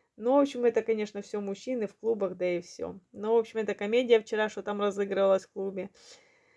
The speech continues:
Нет у меня контрактов с телевидением на реалити-шоу, так что мальчики были явно подставные.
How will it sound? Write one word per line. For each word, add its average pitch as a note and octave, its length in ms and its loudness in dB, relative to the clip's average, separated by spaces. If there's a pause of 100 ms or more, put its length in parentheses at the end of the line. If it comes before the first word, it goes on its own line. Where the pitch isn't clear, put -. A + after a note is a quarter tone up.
(180)
Нет A#3+ 360 4
у A3 40 0
меня G#3 220 0
контрактов A3+ 640 0
с - 40 -20
телевидением F#3+ 960 -6
на G3 180 0
реалити-шоу, F#3 1040 0 (260)
так F3+ 140 -14
что G3 160 -8
мальчики G#3+ 440 -6
были F#3 240 -6
явно F#3 320 -2
подставные. F#3 840 -10